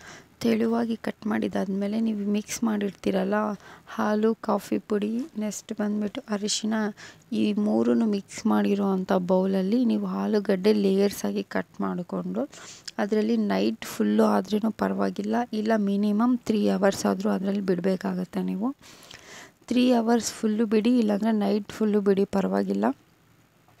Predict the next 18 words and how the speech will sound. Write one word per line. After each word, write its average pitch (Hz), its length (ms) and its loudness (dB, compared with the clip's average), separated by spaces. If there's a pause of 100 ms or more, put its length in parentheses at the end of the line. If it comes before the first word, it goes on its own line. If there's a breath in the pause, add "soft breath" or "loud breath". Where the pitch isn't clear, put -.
(240)
ನೋಡಿ 202 340 4
ನಾನು 214 300 0
ತೋರಿಸ್ತಿದ್ದೀನಲ್ಲ, 190 800 2 (540 loud breath)
ಮಿನಿಮಮ್ 226 560 6
ನೀವು 214 240 2
ತ್ರೀ 214 360 2
ಅವರ್ಸ್ 220 400 2
ಅದ್ರಲ್ಲಿ 202 300 2
ಬಿಟ್ಬಿಡ್ಬೇಕಾಗತ್ತೆ. 196 1160 0 (360 loud breath)
ಆಲೂಗಡ್ಡೆನ 196 680 2 (160)
ಲೇಯರ್ಸ್ 202 460 0
ಲೇಯರ್ಸ್ 208 260 -4
ಕಟ್ - 280 -8
ಮಾಡಿ 208 200 -2
ಒಂದು 202 260 0
ತ್ರೀ 208 300 -2
ಅವರ್ಸ್ 202 400 -2
ಬಿಟ್ಟು 196 520 -4